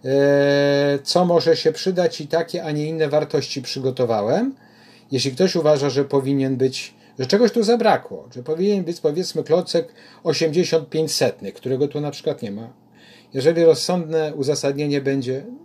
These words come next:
dorzucę, no problem. To jest dla mnie, jak powiedziałem, kilka godzin roboty. Oczywiście dorobienie najpierw modelu klocka, a później zaprogramowanie tego. Wracam z powrotem. Procenty, procenty, znowu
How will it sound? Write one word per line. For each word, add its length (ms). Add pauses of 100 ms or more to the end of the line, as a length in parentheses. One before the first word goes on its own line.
(140)
dorzucę, 600
no 200
problem. 380
To 100
jest 120
dla 120
mnie, 220 (640)
jak 220
powiedziałem, 420
kilka 300
godzin 340
roboty. 600 (220)
Oczywiście 320
dorobienie 460
najpierw 280
modelu 360
klocka, 440
a 60
później 280
zaprogramowanie 840
tego. 320 (1000)
Wracam 440
z 80
powrotem. 680 (420)
Procenty, 840
procenty, 680
znowu 400